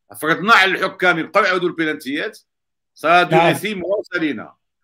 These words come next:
Speaker 2: نعم.
Speaker 1: الحكام ما باغيش يعاودوا هذا الشيء. الحكام ما
Speaker 2: لا،
Speaker 1: باغيش
Speaker 2: شوف.
Speaker 1: يعاودوا البلانتي.
Speaker 2: ماشي الح-، الحكام ديالنا أسامة، ماشي غير الحكام هنا في المغرب، أنا بالنسبة لي ظاهرة عالمية هذه.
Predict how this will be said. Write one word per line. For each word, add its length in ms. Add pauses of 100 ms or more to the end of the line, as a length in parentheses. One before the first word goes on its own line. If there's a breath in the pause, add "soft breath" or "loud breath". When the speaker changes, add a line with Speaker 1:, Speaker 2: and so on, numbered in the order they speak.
(760)
Speaker 2:
نعم. 260
Speaker 1:
الحكام 500
ما 60
باغيش 300 (100)
يعاودوا 260
هذا 80
الشيء. 320 (680)
الحكام 280
ما 60
Speaker 2:
لا، 60
Speaker 1:
باغيش 160
Speaker 2:
شوف. 100
Speaker 1:
يعاودوا 160
البلانتي. 400 (540)
Speaker 2:
ماشي 380
الح-، 100
الحكام 560
ديالنا 380
أسامة، 240
ماشي 140
غير 120
الحكام 380
هنا 120
في 80
المغرب، 400 (360)
أنا 160
بالنسبة 340
لي 160
ظاهرة 360
عالمية 760
هذه. 200